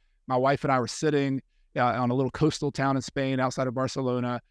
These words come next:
We sat for, like, six hours in this, on the, looking at the, uh, the sunset of this little coast. And it was, like, six weeks after I started that trip before my chest, like, finally, like, <sighs> just relaxed, like, because I was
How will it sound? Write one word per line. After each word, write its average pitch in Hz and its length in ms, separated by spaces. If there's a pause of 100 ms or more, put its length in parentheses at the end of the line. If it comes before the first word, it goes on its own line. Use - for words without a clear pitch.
(180)
We 143 60
sat 175 240
for, 151 60
like, 123 140
six - 300
hours 131 480
in 131 80
this, - 240
on 131 100
the, 120 80
looking 151 440
at 135 40
the, 135 180
uh, 123 300
the 127 80
sunset 147 540
of 131 80
this 139 160
little 139 140
coast. 135 440 (280)
And 151 60
it - 20
was, 180 80
like, 196 120
six - 300
weeks 175 180
after 147 200
I 127 40
started 139 280
that 123 140
trip 156 220
before 139 240
my 123 280 (120)
chest, 139 460
like, - 160
finally, 135 540
like, 117 280 (540)
<sighs> 131 380
just - 240
relaxed, 123 580 (180)
like, 135 240
because 143 220
I 143 140
was 131 260